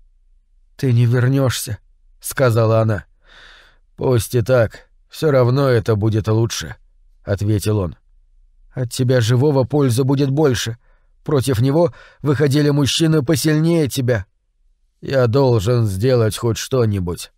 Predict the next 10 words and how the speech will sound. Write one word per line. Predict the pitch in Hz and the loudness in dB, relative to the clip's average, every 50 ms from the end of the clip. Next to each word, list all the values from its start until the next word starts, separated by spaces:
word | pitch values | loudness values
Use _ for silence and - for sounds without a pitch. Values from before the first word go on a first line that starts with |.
| _ _ _ _ _ _ | _ _ _ _ _ _
сказал | - - - - 127 117 110 123 117 107 | -18 -12 -2 0 0 2 4 2 0 0
Хорли. | - - 123 113 104 98 85 - _ _ _ _ _ _ - - - _ _ _ _ _ _ | 0 0 0 0 0 -2 -4 -8 _ _ _ _ _ _ -20 -20 -20 _ _ _ _ _ _
«Зима | - 110 123 165 165 156 151 135 117 | -6 -2 0 2 2 4 4 2 2
скоро | - - 131 127 120 117 117 | 0 0 0 2 2 2 2
будет | 110 120 123 110 117 104 | 2 2 2 0 0 -2
здесь, | 90 90 92 107 110 101 85 - - - _ _ _ _ _ _ _ _ _ | -2 -6 -4 -2 -2 -2 -4 -6 -12 -16 _ _ _ _ _ _ _ _ _
и | - 110 101 | -8 -6 -6
станет | 87 - - 160 135 113 104 104 92 _ | -6 -4 -2 0 0 2 0 0 -2 _
только | - 120 110 104 - 104 98 | -2 0 0 0 0 -2 -4
хуже». | - - 92 90 85 - - - | -4 -4 -8 -8 -8 -10 -14 -18